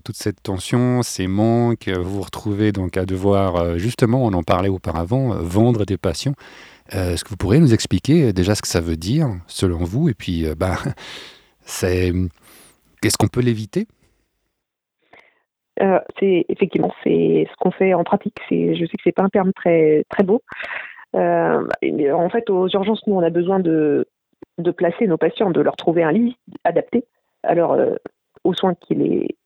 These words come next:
Speaker 2: qui, dont ils ont besoin. Euh, donc, on a besoin de, d'appeler les spécialistes et de leur, euh, donner les arguments pour qu'ils le prennent dans le, dans le service. Donc, c'est ça, vendre un patient, c'est, c'est essayer de convaincre notre collègue, euh,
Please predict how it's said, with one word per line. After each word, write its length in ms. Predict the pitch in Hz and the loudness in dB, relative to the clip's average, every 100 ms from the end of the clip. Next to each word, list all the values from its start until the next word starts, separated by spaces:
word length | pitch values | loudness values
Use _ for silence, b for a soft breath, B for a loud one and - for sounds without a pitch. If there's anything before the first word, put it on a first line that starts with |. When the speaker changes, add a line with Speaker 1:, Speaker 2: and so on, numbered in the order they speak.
| _ | _
Speaker 2:
qui, 160 | - 165 | -8 -6
dont 260 | 135 165 170 | -2 0 2
ils 80 | 165 | 0
ont 60 | 147 | 2
besoin. 240 | 160 196 - B B B B B B - | 0 -2 -6 B B B B B B 0
Euh, 200 | 180 175 | 2 2
donc, 340 | 170 233 - - | 2 0 -2 -4
on 120 | 185 | 0
a 80 | 160 | 0
besoin 380 | 156 165 208 233 | 2 2 2 0
de, 260 | 190 185 185 | 0 0 0
d'appeler 300 | 170 190 196 | 0 0 -2
les 100 | 160 | -2
spécialistes 500 | - - 170 262 - | -4 -2 0 0 0
et 80 | |
de 120 | 156 165 | 2 2
leur, 260 | 170 156 | 2 2
euh, 200 | 139 - | 2 2
donner 260 | 165 170 175 | 2 0 2
les 140 | 147 | 2
arguments 400 | 151 - - 220 - | 0 -2 -2 -2 -2
pour 160 | 208 | -4
qu'ils 320 | - _ - 165 | -6 _ -4 -2
le 100 | 151 | -2
prennent 260 | - 196 | 0 0
dans 100 | 185 | 2
le, 140 | 185 202 - - | 2 -2 -6 -4
dans 80 | 185 | -2
le 60 | 180 | 0
service. 240 | 190 160 - | -2 -4 -8
Donc, 160 | - 151 - | -6 -4 -2
c'est 100 | 180 | 0
ça, 120 | 135 | 0
vendre 260 | 143 156 156 | 0 0 2
un 60 | |
patient, 320 | 147 - 175 202 - | 2 -2 -4 -6 -4
c'est, 240 | 147 147 B B B B B _ - - 170 - | -4 -4 B B B B B _ -12 -10 -10 -6
c'est 100 | 190 | 0
essayer 400 | 185 180 - 202 | 2 2 2 0
de 60 | 220 | 2
convaincre 500 | 220 214 233 - 208 | 2 2 0 0 2
notre 400 | 185 180 202 - | 2 4 0 0
collègue, 360 | 190 185 214 208 | 0 2 2 2
euh, 320 | 165 147 | 4 2